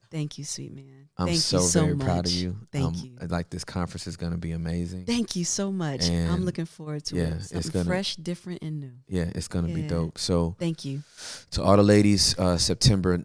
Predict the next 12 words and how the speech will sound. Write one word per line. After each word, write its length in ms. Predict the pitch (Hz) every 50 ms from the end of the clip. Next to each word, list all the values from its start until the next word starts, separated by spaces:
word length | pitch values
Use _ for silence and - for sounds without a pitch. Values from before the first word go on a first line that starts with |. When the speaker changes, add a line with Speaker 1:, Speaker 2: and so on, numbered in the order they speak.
| -
Speaker 2:
ninth 320 | - 90 90 90 92 - -
and 100 | 104 98
tenth. 220 | - 101 92 90 214
Speaker 1:
Yeah, 100 | 220 208 - - _ _ _ -
come 140 | - 190 202
out. 180 | 220 226 175
Speaker 2:
Um, 320 | 170 170 87 85 90 95 - _ _ _ _ _ _ _ _
come 180 | - - 90 92
on 180 | 92 95 92
out. 300 | 90 87 85 85 82 - _ _ _ -
Um, 560 | 87 85 85 85 85 85 85 87 85 90 - _
registration 1000 | 85 87 87 80 85 - - - 92 90 85 - - 95 87 87 87 85 92 104